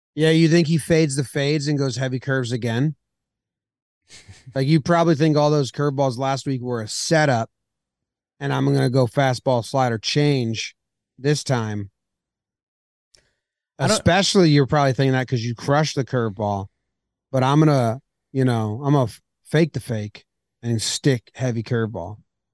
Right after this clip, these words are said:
Speaker 1: First pitch of the game should be a curveball. Then you've won
Speaker 2: Okay.
Speaker 1: the mental warfare.
Speaker 2: Right. I like that.
Speaker 1: Then you never throw another one again.
Speaker 2: I'm not scared to throw it.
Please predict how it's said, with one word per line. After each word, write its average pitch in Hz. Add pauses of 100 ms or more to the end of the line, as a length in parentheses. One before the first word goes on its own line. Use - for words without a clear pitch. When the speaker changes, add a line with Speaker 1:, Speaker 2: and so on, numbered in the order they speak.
(440)
Speaker 1:
First 220
pitch 233
of 208
the 196
game 175
should 151
be 147
a 131
curveball. 107 (1500)
Then 185
you've 240
won 240
Speaker 2:
Okay. -
Speaker 1:
the 233
mental 226
warfare. 160 (140)
Speaker 2:
Right. 120 (1900)
I 120
like 143
that. 127 (2250)
Speaker 1:
Then 143
you 156
never 156
throw 156
another 143
one 123
again. 117
Speaker 2:
I'm 180
not 202
scared 175
to 147
throw 131
it. -